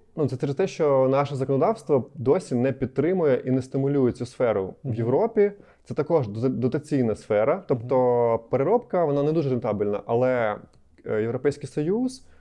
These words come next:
Speaker 1: усвідомлюючи те, що нам треба вкладатися в переробку, щоб потім не отримати проблеми в майбутньому, вони це зараз підтримують у вигляді грантів,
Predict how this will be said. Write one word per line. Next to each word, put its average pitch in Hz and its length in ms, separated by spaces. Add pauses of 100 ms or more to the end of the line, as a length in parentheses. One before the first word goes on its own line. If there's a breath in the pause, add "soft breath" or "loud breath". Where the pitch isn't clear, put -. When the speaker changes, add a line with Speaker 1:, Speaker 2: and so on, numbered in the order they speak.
(160 soft breath)
Speaker 1:
усвідомлюючи 131 760
те, 131 240
що 123 180
нам 131 180
треба 131 340
вкладатися 120 720
в 104 80
переробку, 120 640
щоб 113 280
потім 131 320
не 117 80
отримати 113 760
проблеми 113 460
в 107 40
майбутньому, 196 640
вони 165 300
це 156 240
зараз 147 320
підтримують 147 580
у 131 40
вигляді 120 320
грантів, 143 640